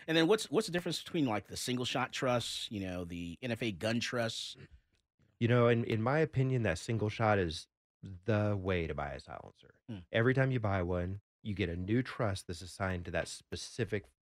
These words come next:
Speaker 2: silencer, S B R, machine gun, whatever, right? And it's a, and then you can add trustees to it after it's approved. So it's only your fingerprints,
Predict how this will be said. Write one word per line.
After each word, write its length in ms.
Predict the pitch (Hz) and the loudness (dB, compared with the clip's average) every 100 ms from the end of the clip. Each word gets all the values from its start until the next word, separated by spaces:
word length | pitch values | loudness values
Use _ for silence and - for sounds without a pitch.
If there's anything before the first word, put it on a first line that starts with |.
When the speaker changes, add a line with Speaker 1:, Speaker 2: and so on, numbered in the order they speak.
| _ _ _ | _ _ _
Speaker 2:
silencer, 680 | - 104 95 95 - 98 95 95 _ _ | -4 0 0 0 -2 0 0 -4 _ _
S 160 | 104 104 | -2 -2
B 180 | - 104 | -2 0
R, 460 | 90 90 90 90 - _ _ - | 0 0 -2 -4 -6 _ _ -12
machine 400 | 95 - 107 101 | -10 -6 -4 0
gun, 280 | 101 90 | -2 -2
whatever, 500 | 85 80 71 - - _ - | -4 -6 -6 -10 -16 _ -4
right? 440 | 104 82 73 76 - _ _ _ _ | 0 0 0 -4 -8 _ _ _ _
And 140 | 117 104 | 2 2
it's 220 | 98 - | 0 -2
a, 500 | 98 87 80 73 69 71 _ _ _ _ _ - | 0 0 0 -2 -4 -8 _ _ _ _ _ -2
and 120 | 117 | 2
then 120 | 123 127 | 4 4
you 80 | |
can 180 | 113 104 - | 4 0 0
add 460 | 113 113 107 104 98 _ - | 2 4 4 2 -2 _ -4
trustees 600 | - 104 - 165 180 - | 0 0 0 -4 -4 -4
to 160 | - | -4
it 100 | 90 - | -4 -2
after 280 | 92 87 85 | -2 -2 -4
it's 120 | - | -8
approved. 500 | - - 147 87 64 | -12 -4 -2 0 -4
So 100 | 107 | -6
it's 120 | 90 | -4
only 300 | - 120 127 | -2 -2 0
your 160 | 131 127 | 0 -2
fingerprints, 600 | - 107 92 - 98 90 | 0 -2 -2 -4 -4 -4